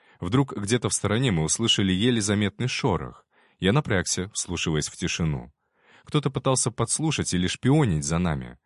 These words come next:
Я жестом остановил Левински, показывая, чтобы он не двигался. "Тишина", прошептал я и активировал заклинание.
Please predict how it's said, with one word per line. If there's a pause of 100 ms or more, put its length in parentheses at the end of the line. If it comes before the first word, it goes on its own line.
(220)
Я
жестом
остановил
Левински,
показывая,
чтобы
он
не
двигался. (840)
"Тишина", (280)
прошептал
я
и
активировал
заклинание.